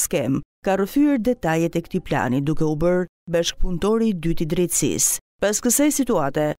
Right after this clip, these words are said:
spak dhe Drejtoria e Përgjithshme e Burgjeve kanë ndërmarrë masa të shtuara për sigurinë e jetës së Reçit,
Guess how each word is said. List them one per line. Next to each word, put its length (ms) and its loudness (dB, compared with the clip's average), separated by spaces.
spak 400 0
dhe 80 4
Drejtoria 560 2
e 40 -2
Përgjithshme 600 0
e 80 0
Burgjeve 560 0
kanë 200 0
ndërmarrë 400 2
masa 280 0
të 160 -2
shtuara 480 -2
për 220 0
sigurinë 420 0
e 120 2
jetës 260 -2
së 100 2
Reçit, 400 -2